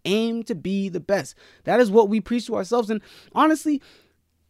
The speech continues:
in, in, in the purity of it, I don't think that that's bad. But then you know, you get to this idea where it's just like, "All right, everything I do, I gotta put my best foot forward because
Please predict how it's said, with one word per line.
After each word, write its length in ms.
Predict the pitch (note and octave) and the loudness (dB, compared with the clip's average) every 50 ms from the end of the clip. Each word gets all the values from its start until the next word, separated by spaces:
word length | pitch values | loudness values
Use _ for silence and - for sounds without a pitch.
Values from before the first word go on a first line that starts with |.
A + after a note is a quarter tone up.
| _ _ _ _ - | _ _ _ _ 0
in, 160 | A#3+ C4+ - - | 2 2 2 0
in, 240 | - - A#3+ B3+ A#3 | -2 0 2 2 2
in 180 | - G#3 A3+ A#3 | 2 2 2 4
the 80 | A3+ | 4
purity 560 | F#3 - - - C#4+ D#4+ F4 F4+ E4+ D4+ C#4 B3+ | 2 2 2 2 4 6 6 8 8 8 8 8
of 160 | B3+ A3 A3+ | 6 6 4
it, 80 | A#3+ | 4
I 80 | A#3+ B3+ | 2 2
don't 180 | C#4 E4 F#4 D4+ | 2 2 0 0
think 160 | D#4+ C#4+ G#3 | -2 -2 -4
that 120 | F3 C#3 - | -4 -4 -4
that's 240 | B2 G#2 G2 G2+ | -6 -6 -8 -10
bad. 380 | F2+ F2 G2+ F#2+ G#2 B2 D#3 E3 | -12 -10 -8 -6 -6 -6 -6 -6
But 160 | D#3+ F3+ - | -6 -2 2
then 380 | - C4+ D4 D4 C#4 C4 C4 - _ _ _ _ _ _ _ _ _ _ _ _ _ _ _ _ _ _ - | 4 4 6 6 6 4 2 0 _ _ _ _ _ _ _ _ _ _ _ _ _ _ _ _ _ _ -2
you 120 | G3+ A#3+ | 0 2
know, 60 | A#3 | 4
you 140 | G#3 F#3+ G3 | 4 4 4
get 200 | E3+ A#3 B3 B3 | 4 4 4 4
to 100 | - C4 | 2 0
this 160 | A#3 A3 - | 0 0 2
idea 380 | A3 G#3 F#3+ E3 G#3+ A3 G#3 G3 | 2 0 2 2 4 6 6 6
where 180 | E3+ E3+ E3+ | 6 6 4
it's 120 | E3+ D#3+ - | 2 0 -2
just 140 | E3+ - - | -6 -6 -6
like, 140 | D#3+ - | -4 -2
"All 100 | F#3 A3+ | 0 0
right, 200 | B3 G#3 G3+ F#3+ | 2 2 2 2
everything 320 | - A3 A#3 - C4 B3 A#3 | 2 0 -2 -2 -4 -6 -4
I 40 | A3+ | -4
do, 220 | F3 G3+ G3 F#3 | -4 -4 -4 -2
I 80 | E3 D#3+ | -2 -2
gotta 140 | F3+ F3+ | -2 -2
put 100 | F3 G3 | -2 -2
my 100 | F3 D#3 | -4 -4
best 320 | C3 A#2 F#3 G#3+ G#3+ - _ | -4 -2 -2 -2 -2 -4 _
foot 180 | A3 A3+ G#3+ | -6 -6 -6
forward 460 | - - G#3 A#3 A#3+ A3+ G3+ E3+ D#3+ E3+ | -4 -2 -2 0 0 0 -2 -4 -6 -6
because 300 | F#3+ - G#3 G#3 G3+ | -4 -4 -4 -4 -4